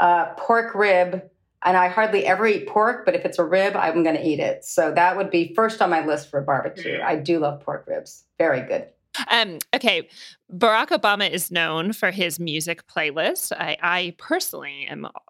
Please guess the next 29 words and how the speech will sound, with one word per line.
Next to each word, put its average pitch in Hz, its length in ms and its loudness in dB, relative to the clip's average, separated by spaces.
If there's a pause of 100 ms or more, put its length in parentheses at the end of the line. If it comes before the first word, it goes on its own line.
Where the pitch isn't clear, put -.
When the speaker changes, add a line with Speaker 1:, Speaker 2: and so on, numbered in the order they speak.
Speaker 3:
a 160 80 -8
huge 226 360 -8
fan - 360 -12
of 156 120 -14
Barack 156 240 -2
Obama's 156 420 -6
playlist. 196 480 -4 (280)
What 233 280 0
kind 247 180 -2
of 202 100 -10
music 180 520 -4
do 180 100 -4
you 175 80 0
like? 156 260 -4
Any, 165 460 -8
any 175 180 -6
favorite 180 360 -6
things, 175 280 -2
any 160 120 -6
favorite 160 280 -4
songs 165 380 -4
you're - 100 -4
listening 165 360 -8
to 175 160 -4
right 165 200 -4
now? 160 300 -4
Any 160 160 -8
ones 156 300 -10
that 165 260 -6